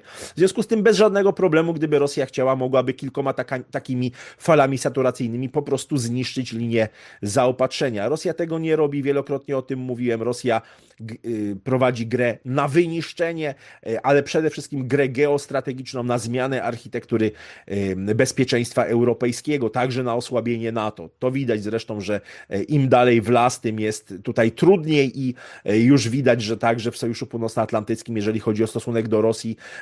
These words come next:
y, do tej polityki sankcji, są bardzo różne, em, y, można powiedzieć, reakcje. Natomiast, y, patrząc na doniesienia z samej, y, z samej Ukrainy, widać, że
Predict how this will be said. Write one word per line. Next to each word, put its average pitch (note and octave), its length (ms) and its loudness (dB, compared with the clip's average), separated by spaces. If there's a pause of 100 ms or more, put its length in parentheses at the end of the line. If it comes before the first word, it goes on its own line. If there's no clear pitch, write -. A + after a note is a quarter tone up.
y, G2+ 260 0
do G#2 100 0
tej A#2 160 2
polityki B2+ 500 0
sankcji, C3 540 0
są A#2 240 -2
bardzo B2+ 440 4
różne, A#2 460 0 (320)
em, F2+ 500 -10
y, F#2 180 0
można G#2 260 2
powiedzieć, A2 560 0
reakcje. C#3 840 2
Natomiast, E3+ 600 2 (1040)
y, A2 60 -2
patrząc C#3+ 500 0
na C3+ 260 2 (360)
doniesienia D3+ 680 0
z - 140 -6
samej, D#3+ 400 0
y, B2 520 -2
z - 40 -20
samej F3 320 -2
Ukrainy, D3+ 720 -2
widać, C#3+ 480 -2
że B2 320 -2